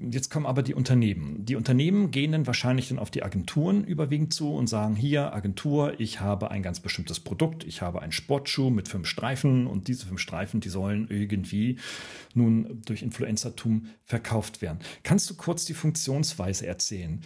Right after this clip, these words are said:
Was passiert da, wenn jetzt also ein Unternehmen sagt, "Ich möchte Influencer als Marketing,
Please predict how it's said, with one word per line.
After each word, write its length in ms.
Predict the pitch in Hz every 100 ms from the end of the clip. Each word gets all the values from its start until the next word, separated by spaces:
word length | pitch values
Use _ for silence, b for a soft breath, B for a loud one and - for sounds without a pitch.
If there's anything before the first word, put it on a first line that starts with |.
| B
Was 160 | - 131
passiert 580 | - 156 - 147 123 -
da, 220 | 73 85
wenn 140 | 107 113
jetzt 180 | 110
also 180 | 107 107
ein 140 | - 101
Unternehmen 460 | 101 107 101 98
sagt, 360 | 98 104 131 -
"Ich 120 | 98
möchte 260 | 113 - 110
Influencer 600 | 131 - 127 120 - -
als 360 | 104 - - 123
Marketing, 760 | 101 120 131 - 117 113 110